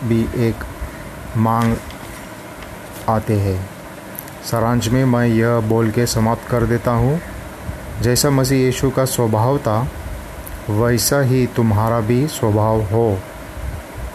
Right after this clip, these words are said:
मेरा प्रार्थना है कि आपको भी यह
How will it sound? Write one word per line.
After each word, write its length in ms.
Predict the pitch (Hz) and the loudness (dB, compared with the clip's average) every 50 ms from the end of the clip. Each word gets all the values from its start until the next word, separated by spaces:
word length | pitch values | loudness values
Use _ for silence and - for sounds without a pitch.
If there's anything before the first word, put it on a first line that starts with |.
| - - - - - - - - - - - - - - - - - - - - - - - - - - - - - - - - - - - - - - - - - - - - - - - - - - - - - - - - - - - - 185 | -12 -12 -12 -12 -12 -14 -14 -12 -12 -12 -12 -10 -10 -10 -10 -10 -10 -10 -10 -12 -12 -12 -12 -10 -10 -10 -8 -10 -10 -8 -6 -6 -6 -6 -8 -8 -10 -12 -12 -12 -12 -10 -8 -8 -6 -6 -6 -6 -8 -8 -10 -10 -8 -10 -10 -10 -10 -10 -6 -2 0
मेरा 240 | 117 117 117 117 117 | 2 4 4 4 2
प्रार्थना 540 | 113 - 113 113 110 107 - 117 117 117 110 | 2 2 2 2 2 2 2 2 2 2 4
है 100 | 110 113 110 | 2 2 0
कि 380 | - - 110 110 110 107 104 104 - - - - - - - - - - - - - - - - 120 | 0 0 2 2 4 2 2 0 -2 -6 -10 -10 -10 -12 -12 -12 -14 -14 -14 -12 -14 -10 -6 -4 -2
आपको 240 | 110 - - - | -2 -2 -2 0
भी 220 | 113 113 117 110 110 | 2 2 4 4 4
यह 140 | 110 113 113 | 4 4 2